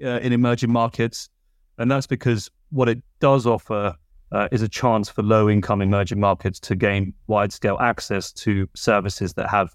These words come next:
a material economic impact. And I think in some ways this has similarities with the mobile phone revolution in Africa and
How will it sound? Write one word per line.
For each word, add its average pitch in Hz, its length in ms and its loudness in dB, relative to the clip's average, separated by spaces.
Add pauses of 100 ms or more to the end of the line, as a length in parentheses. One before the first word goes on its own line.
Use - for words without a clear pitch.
a 120 40 -6
material 98 720 0
economic 98 460 -2
impact. 107 500 -2
And 104 160 -2
I 123 80 -2
think 143 140 4
in 139 60 4
some 156 200 0
ways 135 220 2
this 131 160 -4
has 120 160 0
similarities 117 760 2
with 107 300 2
the 107 100 -2
mobile 104 320 2
phone 110 280 0
revolution 104 640 0
in 98 340 0 (340)
Africa 104 460 -2
and 95 180 0